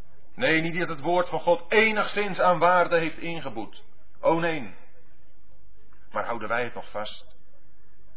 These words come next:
Bewaken wij het tegen de aanvallen van de struikrovers en van de vijanden?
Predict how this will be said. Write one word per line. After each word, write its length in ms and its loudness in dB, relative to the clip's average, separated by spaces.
Bewaken 640 6
wij 220 6
het 320 -4
tegen 260 0
de 100 4
aanvallen 540 8
van 100 2
de 60 -2
struikrovers 800 4
en 100 2
van 120 -2
de 100 -4
vijanden? 600 0